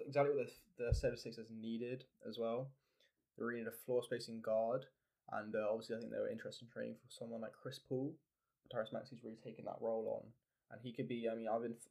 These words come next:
I've been seeing some, uh, Philly fans and Philly, uh, yeah, just Philly fans really, and Philly followers saying how maybe he should move into the starting lineup already. Him and Shake Milton make a nice little guard duo. Obviously, I don't think either, you know, both of them won't start, but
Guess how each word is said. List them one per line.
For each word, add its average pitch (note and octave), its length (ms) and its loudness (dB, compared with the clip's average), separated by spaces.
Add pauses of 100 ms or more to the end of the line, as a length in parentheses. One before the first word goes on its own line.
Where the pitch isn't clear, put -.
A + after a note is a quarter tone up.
I've A#2 80 8
been A#2 160 -2
seeing A#2+ 260 -4
some, A2+ 240 -6
uh, A2 540 2
Philly A#2+ 260 2
fans A#2 400 0
and A2+ 140 -6 (100)
Philly, A2+ 380 -4 (840)
uh, A1+ 200 6
yeah, A2+ 100 8
just - 160 -4
Philly A#2+ 160 2
fans A#2+ 300 2
really, A#2 260 2
and A#2 120 -2
Philly A#2 180 0
followers A#2 420 4
saying A#2 200 4
how A2+ 220 6
maybe A2+ 200 2
he A2+ 120 -6
should A#2 120 -2
move A#2 100 -2
into A#2 140 -6
the A2+ 40 -10
starting A2+ 340 0
lineup A#2 300 -2
already. B2 380 0 (380)
Him C#3+ 100 6
and C#3 80 8
Shake B2+ 180 6
Milton B2+ 240 2
make A#2 160 0
a A#2 60 -4
nice A#2 180 -2
little A2+ 160 -2
guard A#2 320 4
duo. G#2 380 4
Obviously, A2 240 0
I A2 40 4
don't A#2 100 -2
think - 160 -10
either, A2+ 180 -6 (100)
you G#2 80 -6
know, - 140 -6 (180)
both A#2+ 140 4
of A#2+ 60 -6
them A#2 120 0
won't A2+ 220 0
start, A#2 420 8 (960)
but A2 300 8